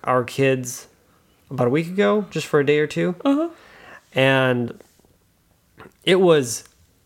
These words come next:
Speaker 1: so much easier to do all the little things that we were supposed to be doing. Like, we got up, we said good morning prayers, we said a couple prayer, we had a really good long scripture study, we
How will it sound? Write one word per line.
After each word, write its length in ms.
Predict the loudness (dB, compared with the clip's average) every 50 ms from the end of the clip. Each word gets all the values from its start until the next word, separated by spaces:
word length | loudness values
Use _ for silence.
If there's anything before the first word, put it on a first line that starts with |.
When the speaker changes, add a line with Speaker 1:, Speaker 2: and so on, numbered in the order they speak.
| _ _
Speaker 1:
so 380 | -12 -8 -6 2 6 6 6
much 240 | 6 4 2 0 0
easier 360 | 0 0 2 2 2 0 0
to 120 | 0 -2 -6
do 300 | -2 2 2 2 2 0
all 340 | 0 0 2 2 2 2 2
the 120 | 0 -2
little 280 | 0 0 2 2 2 0
things 340 | 0 -2 -2 -2 -2 -4 -6
that 80 | -6
we 60 | -6 -6
were 80 | -8
supposed 300 | -6 -6 -8 -8 -8 -8
to 80 | -12 -12
be 80 | -12
doing. 240 | -12 -12 -14 -14 -12
Like, 200 | -12 -12 -10 -10
we 80 | -8 -6
got 200 | -4 -2 2 2
up, 300 | 2 2 2 -2 -12 -20 -20 -20 -20 -20 -10 _
we 120 | -6 -6
said 340 | -4 -2 -4 -4 -4 -4 -10 -18 _ -20 -20 0 2
good 180 | 2 2 4
morning 260 | 4 4 4 4 2
prayers, 600 | 2 2 4 4 6 4 4 2 0 -2 -6 -12 -14 -16 -20 -20 -20 -20 _ _
we 160 | -2 -2 -2 -2
said 340 | -2 -4 -4 -4 -4 -8 -14
a 40 | -6
couple 260 | -4 -2 0 0 -2
prayer, 520 | 0 2 2 4 4 4 4 2 0 -2 -4 -14 -20 -10 _
we 120 | 0 2
had 160 | 2 2 2 2
a 60 | 0
really 440 | -2 -2 2 2 4 4 4 2 0
good 300 | 0 2 2 2 2 0
long 420 | 0 2 2 2 2 2 0 0
scripture 540 | -2 -4 -6 -2 -2 -2 -2 0 -2 -2 -2
study, 640 | -2 -2 0 2 2 2 2 0 0 -2 -2 -4 -6 -12 -20 -18 -14 -14 -14 -10 -8
we 640 | -4 -2 0 0 0 0 0 0 -2 -2 -4 -6